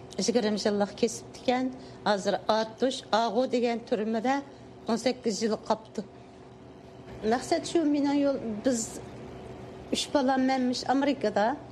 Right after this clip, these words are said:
"Amerikaga pul soldim, Amerikada bolalaring", deb meni yo'l shuni hozir turmada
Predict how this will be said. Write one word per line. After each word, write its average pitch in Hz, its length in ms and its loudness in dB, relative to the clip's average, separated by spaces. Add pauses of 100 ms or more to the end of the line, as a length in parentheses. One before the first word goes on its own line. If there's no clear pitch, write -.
(220)
"Amerikaga 247 400 2
pul 247 200 -2
soldim, 247 460 2
Amerikada 240 420 0
bolalaring", 226 540 0
deb 254 160 -4
meni 226 300 0
yo'l 214 180 0
shuni 233 380 -2 (580)
hozir 208 340 2 (280)
turmada 226 520 2